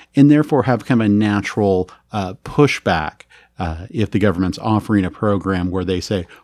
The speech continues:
"We're gonna take your money, we're going to invest it." Now, the Oregon Saves program, that is a program that the, the funds are invested by a, um,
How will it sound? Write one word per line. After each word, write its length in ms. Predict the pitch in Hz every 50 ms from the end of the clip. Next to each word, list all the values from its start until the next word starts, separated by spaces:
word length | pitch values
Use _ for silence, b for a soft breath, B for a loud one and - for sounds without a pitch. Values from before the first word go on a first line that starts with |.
| B B
"We're 140 | 143 170 156
gonna 180 | 156 131 120
take 320 | 113 - 123 107 95 - -
your 100 | 107 101
money, 260 | 98 95 92 92 90
we're 180 | 92 92 95 85
going 240 | 92 87 85 85 82
to 100 | 90 87
invest 560 | 85 82 87 87 101 104 104 101 - - -
it." 180 | 87 82 - _ B B B B B B B
Now, 140 | B 165 156
the 120 | 156 175
Oregon 300 | 185 202 214 190 151 131
Saves 360 | 131 - 135 117 117 101 - -
program, 600 | - 120 107 104 101 95 101 101 95 98 98 - b b b b
that 280 | - 120 147 156 165 147
is 200 | 127 123 117 123
a 60 | 113
program 720 | - - - 110 104 101 98 - 98 92 92 92 92 90 85
that 340 | 95 92 90 92 - - - b b b b b b b _ - 277 - - _
the, 200 | - 156 135 120
the 320 | - - - 220 123 117
funds 320 | 107 - 123 113 110 101 -
are 240 | - 110 104 104 104
invested 600 | 98 92 92 95 90 87 - - 104 95 85 82
by 360 | 95 90 85 85 85 87 87
a, 420 | - 117 95 90 87 85 82 82 - b b b b -
um, 480 | 101 90 85 82 85 87 - - 247